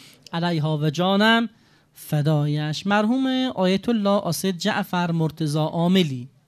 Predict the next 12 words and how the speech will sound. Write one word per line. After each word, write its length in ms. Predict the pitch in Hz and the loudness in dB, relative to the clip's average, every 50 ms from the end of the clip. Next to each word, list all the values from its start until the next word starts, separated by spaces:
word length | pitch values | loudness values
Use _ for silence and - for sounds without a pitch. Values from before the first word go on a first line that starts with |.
| _ _ _ _ _ _ _ _ _ _ _ _ _ _ _ _ _ | _ _ _ _ _ _ _ _ _ _ _ _ _ _ _ _ _
از 200 | - 156 156 143 165 - | -10 -8 -8 -8 -6 -6
علمای 460 | 175 165 165 170 180 196 208 208 196 | -4 -2 0 2 2 2 2 2 2
لبنان 540 | 175 156 151 151 143 143 147 175 170 156 151 | 2 4 4 2 2 2 2 2 2 2 2
یک 140 | 151 143 | 0 -2
کتابی 360 | - 220 208 - 202 170 156 151 | -2 -2 -2 0 0 -2 -2 -4
نوشته 560 | 151 156 170 170 165 - - 151 147 151 156 - _ _ _ _ _ _ _ _ _ _ _ _ - - - - - _ _ _ _ _ _ _ _ _ _ _ _ - | -6 -6 -8 -10 -12 -12 -14 -14 -16 -16 -18 -20 _ _ _ _ _ _ _ _ _ _ _ _ -20 -20 -20 -20 -20 _ _ _ _ _ _ _ _ _ _ _ _ 2
به 80 | 180 | 4
نام 300 | 175 190 214 220 220 226 | 4 6 6 6 8 8
مأساة 680 | 220 196 185 180 - - - - - 202 214 226 220 214 - | 8 8 6 6 4 2 2 4 6 6 8 6 6 4 4
الزهرا، 720 | 226 208 185 160 147 165 165 135 101 147 156 160 156 - - - - - - _ _ _ _ _ _ _ - | 4 4 4 2 2 0 0 2 2 4 4 4 4 2 -2 -8 -18 -20 -20 _ _ _ _ _ _ _ -6
کتاب 300 | - 196 - 214 196 180 - | -4 0 2 2 2 2 2
عربیه، 560 | - 170 180 185 180 151 131 131 135 131 98 | 0 2 4 4 4 4 2 -2 -4 -6 -6